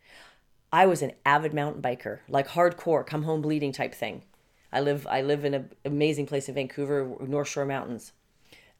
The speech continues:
My other f-, good friends that have them, he is a road racer. He is basically Tour de France type guy and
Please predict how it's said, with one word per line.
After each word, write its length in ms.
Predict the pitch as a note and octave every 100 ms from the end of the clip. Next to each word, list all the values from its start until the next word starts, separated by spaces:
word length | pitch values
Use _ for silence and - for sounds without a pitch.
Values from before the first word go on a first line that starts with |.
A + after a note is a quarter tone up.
| _ _ -
My 180 | C3+ C#3
other 160 | D3+
f-, 160 | D#3+ - -
good 160 | D#3+ D#3+
friends 260 | E3+ D#3+
that 80 | D#3+
have 240 | E3 E3 F3
them, 220 | G#3 G#3+ - -
he 280 | - F#3+ D#3+
is 140 | D3+
a 260 | D3 C#3 - _ _
road 360 | C3+ C#3 D#3+ D#3
racer. 360 | C#3+ C3 B2+ A2+
He 220 | D3+ C3+
is 120 | B2
basically 460 | C#3+ D3 - D3 C3+
Tour 200 | - D#3
de 60 |
France 340 | - D3+ D3 -
type 240 | C3 -
guy 280 | B2+ F#2 - - - -
and 220 | D3+